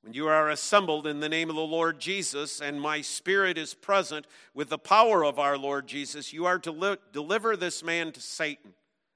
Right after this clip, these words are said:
for the destruction of the flesh, so that his spirit may be saved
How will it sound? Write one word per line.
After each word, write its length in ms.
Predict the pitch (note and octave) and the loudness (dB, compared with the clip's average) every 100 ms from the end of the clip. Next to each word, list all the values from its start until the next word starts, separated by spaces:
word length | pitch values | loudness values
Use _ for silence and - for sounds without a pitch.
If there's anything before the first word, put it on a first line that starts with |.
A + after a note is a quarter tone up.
| _ _ _ _ _ | _ _ _ _ _
for 80 | A2+ | -14
the 100 | A2+ | -12
destruction 720 | - - - F#3+ G3+ - F#3 | -10 -12 0 4 4 0 -4
of 140 | E3 | -4
the 80 | C3 | -6
flesh, 640 | - D#3 D3 - - - _ _ _ _ _ _ _ | -12 -4 -4 -4 -14 -20 _ _ _ _ _ _ _
so 200 | - C#3 | -10 -2
that 200 | D3 D3 | 0 0
his 240 | B2+ D3 | -4 -8
spirit 760 | - - - - B3 F#3+ A2+ - _ _ _ _ _ _ _ | -8 -8 -8 2 4 4 2 -12 _ _ _ _ _ _ _
may 200 | B2 C3+ | -12 -12
be 160 | B2+ B2+ | -10 -10
saved 840 | - - G3+ F3 B2+ A#2+ _ _ | -8 0 4 4 0 -10 _ _